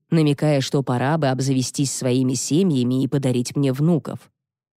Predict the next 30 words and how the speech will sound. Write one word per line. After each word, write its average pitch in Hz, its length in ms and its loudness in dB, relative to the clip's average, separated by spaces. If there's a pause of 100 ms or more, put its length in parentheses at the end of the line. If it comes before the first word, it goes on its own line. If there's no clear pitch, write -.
(100)
Конечно, 139 420 0
я 131 200 0
порадовалась 135 680 0
бы 131 100 0
появлению 127 640 -2
внуков. 139 500 -2 (440)
Когда-нибудь. 139 840 -2 (760)
Для 160 300 2
нас 143 220 0
с - 100 -10
Полом 151 440 0
важно, 151 340 0
чтобы 139 260 -2
наши 139 320 0
дети 160 320 -2
не 147 140 2
упустили 143 560 0
шанс 175 400 -2
прожить 131 400 -2
самостоятельную 143 1000 0
жизнь, 160 400 -2 (360)
отдать 160 480 0
дань 180 260 4
увлечениям 156 680 2
молодости 151 840 0 (180)
и 196 120 2
в - 60 -4
своё 160 420 2
время 160 440 2
остепениться. 190 800 0